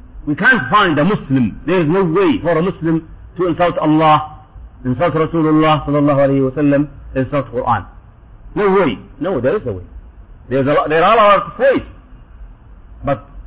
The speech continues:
sometimes it's not so clear to everybody. You will not find a Muslim in the street say, cursing Allah, أعوذ بالله, plainly.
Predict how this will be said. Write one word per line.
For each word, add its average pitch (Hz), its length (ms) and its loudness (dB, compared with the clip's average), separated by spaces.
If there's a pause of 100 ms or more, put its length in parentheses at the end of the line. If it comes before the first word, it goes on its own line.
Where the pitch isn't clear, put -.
(140)
sometimes 156 400 2
it's 131 80 -6
not 156 160 -6
so 160 180 0
clear 156 240 0
to 147 100 -4
everybody. 120 420 -4 (1080)
You 160 80 -2
will 202 80 0
not 262 160 0
find 254 240 2
a 208 80 2
Muslim 220 260 0
in 202 80 0
the 185 140 -2
street 226 240 -4
say, 233 120 0 (320)
cursing 202 300 -2
Allah, 185 300 2
أعوذ 160 160 2
بالله, 156 380 0 (360)
plainly. 143 540 0